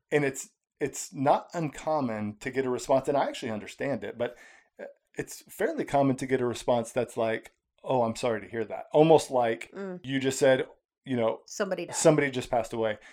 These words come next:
Speaker 1: You
Speaker 2: Right.
Speaker 1: say, "Well, no, actually, she has autism." Sometimes you will get that,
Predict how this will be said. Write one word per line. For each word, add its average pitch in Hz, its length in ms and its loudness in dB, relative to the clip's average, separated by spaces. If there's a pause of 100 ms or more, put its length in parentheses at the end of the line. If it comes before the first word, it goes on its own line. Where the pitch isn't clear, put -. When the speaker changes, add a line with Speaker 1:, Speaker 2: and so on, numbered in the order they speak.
(100)
Speaker 1:
You 180 60 -10
Speaker 2:
Right. 143 80 -2
Speaker 1:
say, 151 140 8
"Well, 147 280 6
no, 135 280 4
actually, 123 320 -2
she 123 160 -6
has 113 140 -4
autism." 110 480 -4 (240)
Sometimes 131 720 2
you 123 80 -6
will 117 120 -6
get 135 220 -6
that, - 160 -12